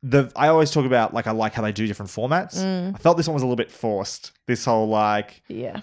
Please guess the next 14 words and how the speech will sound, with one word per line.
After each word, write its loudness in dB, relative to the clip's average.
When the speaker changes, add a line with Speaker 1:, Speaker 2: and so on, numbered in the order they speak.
Speaker 1:
"Oh, 4
let's 0
make 0
Todd 0
just -4
a -2
hand -2
and -6
Princess -6
Carolyn 0
a -2
gas," -4
and, -6
like, -4